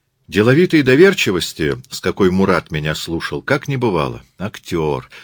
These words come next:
Вот видите, товарищи, иронический кивок в мою сторону, Уваров снова хотел нас запугать.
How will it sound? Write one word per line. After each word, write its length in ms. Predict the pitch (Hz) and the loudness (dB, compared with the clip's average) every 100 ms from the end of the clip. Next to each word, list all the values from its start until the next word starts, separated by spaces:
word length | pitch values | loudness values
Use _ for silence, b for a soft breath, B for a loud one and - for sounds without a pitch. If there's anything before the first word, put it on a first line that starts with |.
| B B | B B
Вот 260 | - 156 - | -2 0 4
видите, 560 | 170 208 190 190 185 151 | 4 6 4 2 2 0
товарищи, 920 | 131 123 123 110 90 - - 67 65 _ _ _ _ _ | 2 2 2 2 0 -4 -6 -8 -8 _ _ _ _ _
иронический 880 | 98 90 90 104 147 120 - 101 92 | -2 2 2 2 -2 -4 -6 -6 -6
кивок 440 | - 82 101 90 | -2 0 0 -2
в 40 | |
мою 220 | 82 80 82 | -6 -4 -4
сторону, 500 | - 82 73 87 110 | -6 -4 -2 0 0
Уваров 720 | 101 80 113 185 190 - - b b b | 0 2 2 2 0 -2 -20 b b b
снова 520 | - - 95 208 208 | -10 -2 2 4 4
хотел 440 | 185 147 - 165 170 | 2 -2 0 0 0
нас 240 | 120 147 | -2 -6
запугать. 680 | 113 104 78 67 73 80 | -6 -10 -10 -6 -6 -8